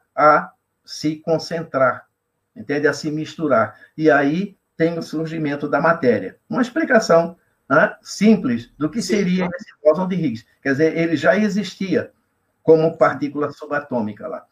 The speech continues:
Speaker 1: Então, seria o responsável pela formação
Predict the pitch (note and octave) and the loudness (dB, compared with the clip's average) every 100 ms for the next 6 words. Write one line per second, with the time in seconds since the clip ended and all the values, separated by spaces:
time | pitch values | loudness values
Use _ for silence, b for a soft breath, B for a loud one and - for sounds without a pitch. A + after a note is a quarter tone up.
0 | - B2+ D#3 D3+ D#3+ F3 E3 E3 D#3+ - | -10 0 2 2 -2 0 -2 0 -4 0
1 | G#3 F#3 - D3 D#3 F3+ - _ _ D#3+ | 0 2 4 4 4 0 -10 _ _ -2
2 | G3 D#3 - E3 D#3+ C#3 - C3+ D3+ D3+ | 2 0 2 2 2 -2 -2 -2 -2 -4